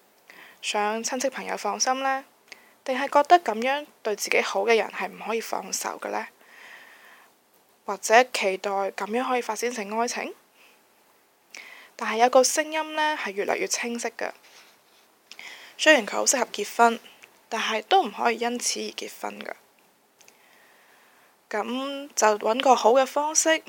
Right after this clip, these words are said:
慢慢慢慢講畀佢知真相啊！希望佢同我相處嘅過程中呢，有得到成長同埋快樂，亦都有助於日後感情嘅道路。但係如果我就此同佢喺埋一齊呢，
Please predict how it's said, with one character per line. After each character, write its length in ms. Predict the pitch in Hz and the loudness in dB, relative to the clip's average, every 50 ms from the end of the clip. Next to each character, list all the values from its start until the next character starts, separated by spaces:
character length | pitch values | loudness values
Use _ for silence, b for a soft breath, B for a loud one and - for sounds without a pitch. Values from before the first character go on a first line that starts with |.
| 247 - | -16 -12
慢 220 | - 220 214 208 196 | -10 -8 -8 -8 -6
慢 120 | 202 214 | -6 -4
慢 100 | 240 226 | -4 -4
慢 220 | 208 208 220 220 214 | -4 -4 -6 -6 -4
講 180 | - 190 202 208 | -2 -2 -2 -2
畀 60 | 226 | -4
佢 160 | 226 - 208 | -6 -6 -6
知 140 | - - 220 | -4 -4 -4
真 200 | - 226 233 240 | -4 -4 -2 0
相 180 | 240 - 220 208 | 2 2 2 0
啊！ 300 | 220 226 233 247 262 269 b b b b b b b b b _ _ _ _ _ B B B B B B B B B | -2 -2 -6 -6 -8 -10 b b b b b b b b b _ _ _ _ _ B B B B B B B B B
希 160 | B 311 311 | B -4 -2
望 200 | 294 269 240 226 | 0 0 0 0
佢 160 | 214 214 208 | 0 -2 -4
同 220 | 202 - 202 185 185 | -4 -6 -8 -8 -6
我 60 | 196 | 0
相 260 | 220 - 269 262 262 | 0 2 2 0 -2
處 160 | 262 - - | -2 -4 -2
嘅 80 | 202 208 | -4 -4
過 180 | 208 - 208 214 | -2 -2 -2 -2
程 200 | - - 202 214 | -2 -6 -8 -6
中 220 | 214 - 247 262 | -4 -4 -4 -2
呢， 260 | 262 269 269 269 269 277 B B B B B B B B B B | 0 0 0 -2 -2 -6 B B B B B B B B B B
有 100 | B 214 214 | B -6 -6
得 120 | - 254 254 254 | -4 -6 -6 -6
到 160 | - 220 214 | -4 -4 -2
成 300 | 208 - - 202 190 202 | -2 -2 -4 -4 -6 -8
長 320 | 196 - 196 196 208 208 226 | -10 -10 -8 -8 -8 -8 -8
同 100 | 226 226 | -8 -8
埋 160 | 214 208 - | -8 -8 -8
快 300 | 208 - - 208 202 208 | -8 -8 -6 -6 -4 -4
樂， 160 | 208 202 208 226 - _ _ _ B B B B B B B | -2 0 -2 -2 -4 _ _ _ B B B B B B B
亦 80 | - 262 | -10 -8
都 260 | - - 330 349 349 | -2 0 0 0 2
有 180 | 320 262 247 254 | 0 0 0 0
助 300 | 254 - 233 214 214 - | 0 0 0 0 -2 -2
於 260 | - 285 294 294 262 | -2 -2 -2 -2 -2
日 60 | 226 | -4
後 260 | - - - - 208 | -4 -4 -4 -6 -6
感 240 | 196 - 202 202 226 | -6 -8 -12 -10 -8
情 160 | 226 - 226 | -8 -6 -6
嘅 100 | 214 202 208 | -6 -6 -6
道 160 | - 214 190 | -6 -8 -8
路。 360 | 185 - 190 196 - - - - - - - _ _ _ _ _ _ _ _ B B B B B B B B | -8 -8 -8 -6 -6 -6 -8 -12 -20 -20 -20 _ _ _ _ _ _ _ _ B B B B B B B B
但 140 | - 226 | -6 -4
係 180 | 214 214 208 196 | -2 -2 -4 -2
如 60 | 190 | 0
果 160 | 196 233 285 | 0 0 0
我 80 | 285 254 | 0 -2
就 180 | - - 208 208 | -2 -2 -4 -2
此 160 | 208 - 247 233 | -2 -4 -4 -6
同 120 | - 214 | -6 -8
佢 140 | 190 208 208 | -8 -8 -8
喺 60 | 214 | -4
埋 140 | 220 - - | 0 0 0
一 40 | - | 0
齊 240 | - - 208 - | 0 -4 -4 -4
呢， 260 | 202 214 226 226 226 | -2 0 0 0 -2